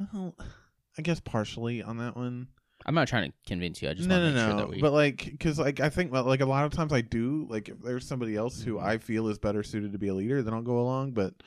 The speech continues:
Speaker 2: Mm-hmm.
Speaker 1: if there's not, then I'll do it. And so
Speaker 2: Yeah.
Speaker 1: it just, again, it's a situational.
Speaker 2: Mm-hmm. I am more temperamental than most, but it's because my feelings are so strong.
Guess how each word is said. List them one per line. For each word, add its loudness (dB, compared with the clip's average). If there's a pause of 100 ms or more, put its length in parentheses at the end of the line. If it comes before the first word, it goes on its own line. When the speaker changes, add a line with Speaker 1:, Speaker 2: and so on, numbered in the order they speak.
(100)
Speaker 2:
Mm-hmm. -4
Speaker 1:
if -4
there's 2
not, 0
then 0
I'll -4 (140)
do 2
it. -6
And -8
so -4
Speaker 2:
Yeah. 0 (640)
Speaker 1:
it -8
just, -4
again, -4
it's -6
a -2
situational. -2 (420)
Speaker 2:
Mm-hmm. -8 (920)
I 2
am 4
more 4
temperamental 2
than 0
most, -2 (100)
but 2
it's -2
because -4
my -6
feelings -4
are -6
so -4
strong. -8